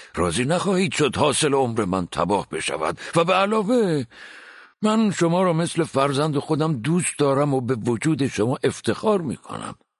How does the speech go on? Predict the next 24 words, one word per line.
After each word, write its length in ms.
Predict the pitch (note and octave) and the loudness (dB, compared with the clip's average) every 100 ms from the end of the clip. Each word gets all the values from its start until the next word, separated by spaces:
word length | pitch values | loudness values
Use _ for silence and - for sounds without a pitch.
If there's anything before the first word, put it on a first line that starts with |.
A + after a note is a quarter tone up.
| _ _ _ - | _ _ _ -2
بنابراین 520 | B2+ G#3 G#3+ A3 G#3 | 2 2 2 2 2
اگر 280 | E3 C#3 C3+ | 2 0 0
شما 500 | - G#2+ G#2+ C3+ B2 | -2 -2 -2 -2 0
و 240 | G2+ G2+ | 0 0
تانیا 680 | F#2 - D2+ E2 F2 E2+ F#2+ | -2 -4 -2 0 0 0 0
آخرش، 920 | G2 - F2 D#2 - F#2+ E2+ E2 - - - - - _ _ - | -2 -2 -4 -4 -4 -2 -2 -2 -6 -10 -20 -20 -20 _ _ -20
آه، 540 | - - - - B2+ | -12 -6 -4 -4 -2
کارتان 480 | - A3 A3+ D#3 D#3 | 2 2 2 0 0
به 240 | C3+ B2+ - | 2 0 2
عاشقی 600 | A#2 G#2 - A2+ C3+ C3 | 0 0 0 0 -2 -2
بیانجامد، 1160 | F#2+ F#2 F#2+ F2 G2 G#2 A2+ B2 F2+ D#2 - - - - | 0 0 0 0 0 2 2 0 -2 -6 -6 -10 -14 -4
خیلی 300 | C#3+ G#3+ A#3 | 0 2 2
خوشبخت 580 | - D#3+ C3 D3+ D3+ - | 2 0 0 0 0 0
و 60 | D#3 | -2
خوشحال 500 | - A2+ C#3 A#2+ A2 | 0 -2 0 0 0
خواهم 360 | - B1 C2 | -4 -6 -8
شد. 460 | A1+ - A1+ A1+ A1 - - - - - - | -10 -12 -10 -10 -12 -20 -20 -20 -20 -20 -6
من 180 | - A#2 | -2 0
درست 920 | F#2+ G2 B2 C3+ C3+ - - - - - - - - _ _ - | 0 0 2 0 -2 -4 -4 -8 -12 -14 -20 -20 -20 _ _ -8
رو 280 | - A#2 C#3 | -2 -2 0
در 200 | A2 B2+ | 0 -2
روی 420 | B2+ D#3 C3+ C3+ | -2 -2 0 0
شما 320 | A2 A#2 C3 | -2 -4 -2
می‌گویم، 720 | C#3 G2+ D2+ G#1+ - G2+ A#1 | -2 -2 -4 -6 -8 -8 -10